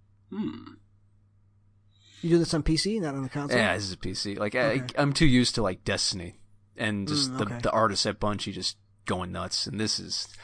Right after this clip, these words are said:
Speaker 3: oof, it's a step down, but it's not bad.
Speaker 1: It's several steps down from what I saw.
Speaker 3: Oh my god, it's, it's night and day,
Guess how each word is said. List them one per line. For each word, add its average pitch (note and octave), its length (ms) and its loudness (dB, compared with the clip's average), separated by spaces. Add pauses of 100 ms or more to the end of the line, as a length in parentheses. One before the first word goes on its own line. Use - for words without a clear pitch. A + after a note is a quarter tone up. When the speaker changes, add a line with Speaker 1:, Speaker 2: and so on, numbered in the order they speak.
(340)
Speaker 3:
oof, - 280 6
it's A2+ 220 2
a - 100 -8
step F#2 480 -4
down, F2 360 -6 (120)
but A#2+ 140 0
it's B2 140 -4
not C3+ 140 -2
bad. B2+ 200 2 (380)
Speaker 1:
It's - 180 -10
several E2 360 -4
steps - 280 -10
down C#2 180 -10
from D2 140 -12
what C#2+ 80 -6
I D2 100 -6
saw. - 240 -10 (320)
Speaker 3:
Oh C3+ 200 2
my G2 140 0
god, F#2 280 -2
it's, F#2 260 -6
it's - 280 -6
night G2+ 180 -4
and F#2 80 -10
day, F2+ 180 -6